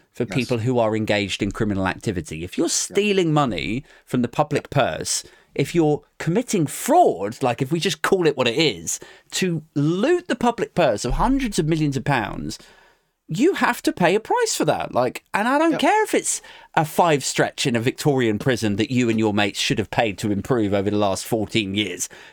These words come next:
Speaker 1: You,
Speaker 2: Yeah.
Speaker 1: there has to, people have to under, um, people have to be able to see that there is a consequence of,
Speaker 2: Yeah.
Speaker 1: of
Speaker 2: The law should
Speaker 1: Yeah.
Speaker 2: apply to everyone, no matter how rich and famous you are.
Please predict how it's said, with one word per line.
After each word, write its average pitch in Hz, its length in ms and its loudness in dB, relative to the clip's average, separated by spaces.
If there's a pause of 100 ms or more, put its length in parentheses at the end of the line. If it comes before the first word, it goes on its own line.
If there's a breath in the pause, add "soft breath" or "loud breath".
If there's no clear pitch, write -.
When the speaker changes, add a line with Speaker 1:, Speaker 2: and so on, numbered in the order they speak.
Speaker 1:
You, 202 260 2
Speaker 2:
Yeah. - 120 2
Speaker 1:
there 185 120 6
has 226 360 0
to, - 80 -12 (240 loud breath)
people 254 300 0
have 220 280 -2
to 208 180 2
under, 165 280 0 (100)
um, 151 380 2 (240 soft breath)
people 247 220 0
have 254 160 0
to 226 60 -4
be 214 80 2
able 190 120 0
to 156 80 -2
see 160 480 2
that 117 180 -2
there 127 180 2
is 127 160 -2
a 113 260 0
consequence - 840 -4 (440 soft breath)
of, 120 160 2 (240)
Speaker 2:
Yeah. 123 80 2
Speaker 1:
of 113 100 -2
Speaker 2:
The 143 120 4
law 127 420 6
should 107 420 0
Speaker 1:
Yeah. 151 200 4
Speaker 2:
apply 101 260 0
to - 200 -6
everyone, 107 400 -2
no 135 100 -2
matter 107 280 0
how 120 240 2
rich 101 460 -6
and 117 100 -10
famous 98 420 -8
you 147 200 -6
are. 123 280 -4